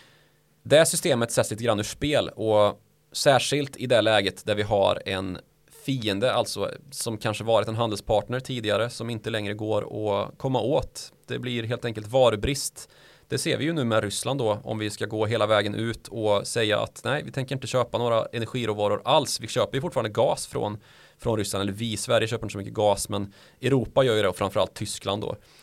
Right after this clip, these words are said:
Så om det skulle vara så att man tvingas helt enkelt av någon anledning skära av de ryska gasledningarna, då inträffar ju ytterligare ett problem då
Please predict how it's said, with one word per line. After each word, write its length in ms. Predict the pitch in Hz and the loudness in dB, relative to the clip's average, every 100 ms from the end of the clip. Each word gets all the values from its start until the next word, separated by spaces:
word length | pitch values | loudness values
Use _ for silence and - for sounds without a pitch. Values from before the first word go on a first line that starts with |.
| - - | -20 -6
Så 140 | 113 | -2
om 260 | - 165 175 | 6 6 6
det 80 | |
skulle 220 | 143 151 131 | 0 0 4
vara 240 | 143 175 | 6 6
så 260 | - 123 107 | 4 4 4
att 380 | 98 98 - | 4 -2 -12
man 240 | - 101 98 | -2 -2 -2
tvingas 680 | - 117 107 135 - - - | -4 -2 0 0 -2 -8 -8
helt 280 | 131 123 135 | -4 -4 -2
enkelt 420 | 113 113 107 - | -4 -4 -6 0
av 180 | 120 117 | 2 4
någon 160 | 113 | 2
anledning 480 | 101 113 101 95 98 | 2 0 2 0 0
skära 300 | 98 117 113 | -2 0 2
av 320 | 110 143 165 | 4 4 2
de 140 | 156 147 | -2 -4
ryska 320 | 147 - 135 | -6 -4 0
gasledningarna, 800 | 143 139 135 120 113 117 117 135 - - - - | 4 2 2 0 2 2 2 0 -2 -20 -20 -6
då 180 | 123 | 0
inträffar 460 | 123 139 131 120 113 | 2 2 0 0 0
ju 280 | 104 104 101 _ _ _ | 2 2 0 _ _ _
ytterligare 440 | 143 139 117 120 160 | -2 0 2 4 4
ett 120 | - | 2
problem 420 | 131 110 131 151 | -2 0 0 2
då 240 | 107 87 | 2 0